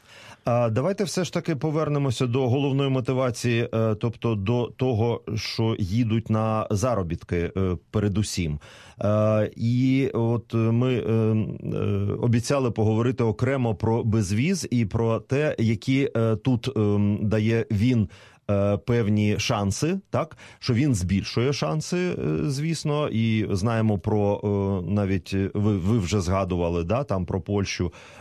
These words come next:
е, ем, яка,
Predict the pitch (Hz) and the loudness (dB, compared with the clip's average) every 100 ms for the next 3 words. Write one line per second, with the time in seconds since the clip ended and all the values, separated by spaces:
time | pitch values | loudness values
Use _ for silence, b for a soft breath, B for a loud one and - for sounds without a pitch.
0 | B 107 104 104 98 - 104 104 98 98 | B 0 2 2 0 -4 -2 0 0 0
1 | 95 98 95 80 - - - - 117 107 | 0 0 -2 -4 -8 -12 -12 -10 -4 0
2 | 110 113 123 | 0 0 -2